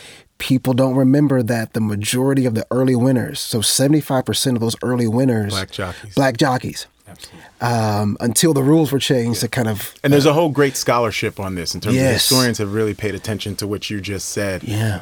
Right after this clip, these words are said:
Speaker 2: about black jockeys.
Speaker 1: Yes.
Speaker 2: Um, yeah.
Speaker 1: So it's, it's interwoven in so many different places. And so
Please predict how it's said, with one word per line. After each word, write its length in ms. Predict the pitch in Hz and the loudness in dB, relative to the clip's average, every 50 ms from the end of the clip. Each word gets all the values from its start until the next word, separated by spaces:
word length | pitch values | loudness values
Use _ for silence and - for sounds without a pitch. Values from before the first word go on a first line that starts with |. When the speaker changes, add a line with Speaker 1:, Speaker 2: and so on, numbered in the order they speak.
| - - | -6 -8
Speaker 2:
about 380 | 98 92 104 98 92 85 - - | -4 -2 -2 -2 -2 -4 -8 -8
black 300 | 101 101 95 90 - - | -4 -4 -4 -4 -6 -8
jockeys. 600 | - 95 87 85 - - 82 80 78 - - - - | -6 -6 -6 -6 -6 -10 -12 -12 -12 -12 -14 -6 -2
Speaker 1:
Yes. 640 | 117 120 123 127 123 117 87 80 80 - - - - | 0 2 2 4 2 2 0 0 -2 -2 -2 -2 -4
Speaker 2:
Um, 60 | 90 85 | -6 -6
yeah. 100 | 76 - - - | -8 -10 -8 -2
Speaker 1:
So 160 | - - 147 151 | 0 2 4 4
it's, 160 | 151 - - | 4 2 0
it's 220 | 170 165 156 - | -2 0 -2 -2
interwoven 600 | - - 190 202 202 175 156 151 160 170 156 160 139 | 0 2 2 2 4 2 4 4 2 2 2 0 0
in 60 | 127 | 0
so 220 | - - 160 151 | 0 0 2 2
many 160 | 156 151 147 | 4 4 4
different 320 | 135 139 135 - 117 90 - | 2 2 0 0 -4 -4 -2
places. 340 | 147 143 147 - - 123 120 | 0 0 0 0 0 0 2
And 140 | 123 120 - | 2 0 2
so 480 | - - 143 135 131 131 123 120 113 | 2 2 2 2 2 2 0 0 -2